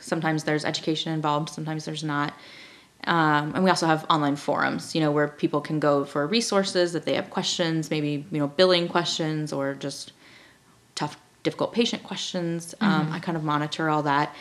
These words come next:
Speaker 1: And sometimes I try to spark conversation just to get people talking and networking online. I mean, obviously, when you cover an entire state, not everybody's gonna be able to come together in one place all the
Speaker 2: Sure.
Speaker 1: time. So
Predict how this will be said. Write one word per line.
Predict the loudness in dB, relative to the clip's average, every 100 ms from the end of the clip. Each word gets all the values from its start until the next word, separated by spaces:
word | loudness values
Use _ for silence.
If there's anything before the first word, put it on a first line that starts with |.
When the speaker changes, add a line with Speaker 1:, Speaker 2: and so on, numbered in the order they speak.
| -16 -18 -8
Speaker 1:
And | -2
sometimes | 0 2 0
I |
try | 2 2
to | 0
spark | 0 2 2 2
conversation | -2 -2 -2 -2 -2 -4 -4
just | -4
to | -2
get | -4 -2
people | -2 -2
talking | -2 -2 -2 -2
and | -2 -2
networking | -2 -2 -4 -4 -6 -6 -12 -20 -12 -2
online. | 0 2 0 0
I |
mean, | 2 4
obviously, | 4 4 2 0
when | 2 2 2 0 -2
you | -4 -4 0
cover | 2 2
an | 0
entire | 0 -2
state, | -2 2 8 8 8 4 -4
not | 4 6
everybody's | 6 4 2
gonna | 2
be | 2
able | 2
to | 0
come | -2
together | 0 0 0
in | -2
one | -2 -4
place | -4 -4 -4 -6 -12 -8 -2
all | -2
the |
Speaker 2:
Sure. | -2 -4
Speaker 1:
time. | -6 -8 -14 _
So | -2 0 0